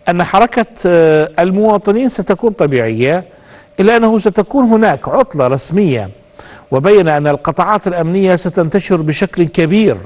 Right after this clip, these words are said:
مع وجود رؤية أمنية واستخبارية لتأمين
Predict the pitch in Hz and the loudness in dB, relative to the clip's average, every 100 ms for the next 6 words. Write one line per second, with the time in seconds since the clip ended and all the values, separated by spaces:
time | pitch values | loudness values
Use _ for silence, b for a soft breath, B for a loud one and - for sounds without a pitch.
0 | - b b b b - 131 131 139 139 | -20 b b b b -4 -2 2 0 2
1 | 190 160 139 - 185 165 160 143 139 165 | 2 2 0 -2 0 -2 0 -4 -2 -2
2 | 151 160 175 151 107 - - 117 123 131 | 0 2 2 0 -4 -10 -8 -2 0 0
3 | 160 165 151 135 151 135 156 175 196 | 0 0 0 -2 -6 -4 -2 -2 -2